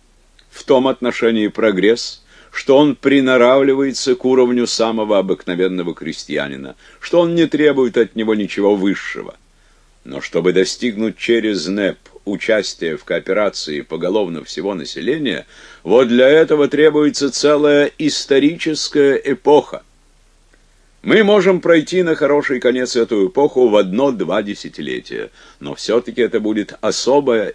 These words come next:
историческая эпоха, и без этой исторической эпохи, без поголовной грамотности, без достаточной степени толковости,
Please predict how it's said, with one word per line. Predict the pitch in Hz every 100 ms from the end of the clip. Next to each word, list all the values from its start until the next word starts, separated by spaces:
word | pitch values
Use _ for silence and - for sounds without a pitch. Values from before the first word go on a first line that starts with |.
| -
историческая | 78 - 76 80 - 73 - 80 80
эпоха, | 80 82 - 76 _ - _ -
и | 131
без | 104 143 143
этой | 151 143 123 107
исторической | 92 - 92 113 117 90 - 85 73
эпохи, | - 135 - - _ _ _ _ -
без | 73 82 -
поголовной | 92 87 104 110 110 104
грамотности, | 92 107 90 - - - - - _ _ _ -
без | - 104 113
достаточной | 113 - 131 131 120 - 123
степени | - 123 123 123 117
толковости, | 123 117 - 120 98 73 - -